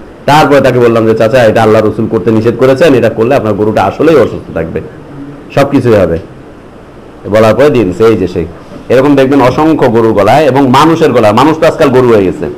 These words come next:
আজকাল মানুষ কিন্তু মানুষ নাই। দেখেন না রাজনৈতিক নেতাদের কিভাবে বড় করে গরুর মালা দিয়ে বরণ করে, দলে আসলে বড় গরুর মালা দেয়। আর এই যে কড়িটা, এটা তো এখন এই যে পুরুষ ছেলে মেয়েদের বা মহিলাদেরও গলায় দেখা যায়, দেখেন না,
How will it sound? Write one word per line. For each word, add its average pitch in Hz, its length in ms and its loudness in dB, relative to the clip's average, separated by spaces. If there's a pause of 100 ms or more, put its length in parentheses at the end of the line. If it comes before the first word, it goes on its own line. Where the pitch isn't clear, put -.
(760)
আজকাল 151 240 0
মানুষ 156 260 2
কিন্তু 175 180 0
মানুষ 175 260 2
নাই। 117 200 0 (520)
দেখেন 143 220 2
না 160 120 2
রাজনৈতিক 139 440 0
নেতাদের 139 400 2
কিভাবে 139 320 2
বড় 147 540 2
করে 180 160 2
গরুর 151 260 2
মালা 147 320 2
দিয়ে 147 140 2
বরণ 143 260 2
করে, 143 200 2 (680)
দলে 127 200 4
আসলে 127 340 0 (140)
বড় 185 220 4
গরুর 160 260 2
মালা 113 180 2
দেয়। 87 200 0 (1040)
আর 120 220 2
এই 131 100 4
যে 147 160 2
কড়িটা, 151 580 2 (1040)
এটা 123 160 2
তো 139 100 4
এখন 147 220 4
এই 139 80 2
যে 135 280 2 (640)
পুরুষ 139 280 0
ছেলে 143 180 2
মেয়েদের 131 320 2
বা 120 160 2
মহিলাদেরও 123 460 2
গলায় 123 240 2
দেখা 113 180 2
যায়, 104 120 0
দেখেন 113 180 -2
না, 160 160 2